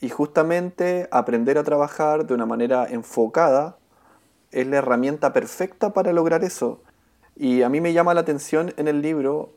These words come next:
hay muchos ejemplos que son maravillosos, y comentan de personas que de pronto, no sé, son escritores, por ejemplo, pero no utilizan un computador.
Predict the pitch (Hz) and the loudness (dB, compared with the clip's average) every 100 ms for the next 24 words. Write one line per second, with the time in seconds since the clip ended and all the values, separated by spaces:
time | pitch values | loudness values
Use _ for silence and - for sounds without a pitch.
0 | _ - 120 117 110 120 147 147 143 139 | _ -16 -10 -6 -4 -2 -2 -4 -6 -6
1 | 147 147 135 127 - - 127 127 120 117 | -6 -4 -4 -4 -8 -6 -4 -4 -2 0
2 | 113 110 117 127 - 110 - - _ _ | 0 -2 -2 -4 -4 -10 -10 -18 _ _
3 | _ _ _ _ _ _ _ _ _ 131 | _ _ _ _ _ _ _ _ _ -6
4 | 120 139 151 185 196 196 185 165 151 - | 0 0 2 0 -2 -2 -2 -2 -2 0
5 | 165 165 175 - 170 165 165 165 156 - | 0 0 -4 -4 -2 0 0 -2 -4 -6
6 | 143 135 - 143 156 - 160 156 151 143 | -2 -2 2 0 -2 -4 0 2 2 2
7 | 120 123 123 117 110 113 117 - 117 110 | -4 -6 -4 -4 -4 -4 -6 -6 -8 -4
8 | 104 110 117 - 127 120 127 127 127 139 | -2 -2 -4 -4 -4 -2 -4 -4 -4 -2
9 | 147 156 - _ _ _ _ _ _ _ | -2 -4 -12 _ _ _ _ _ _ _
10 | _ _ - 117 110 113 113 113 117 117 | _ _ -2 0 0 -2 -2 -2 -2 -4
11 | 113 110 107 107 107 131 | -4 -4 -4 0 0 0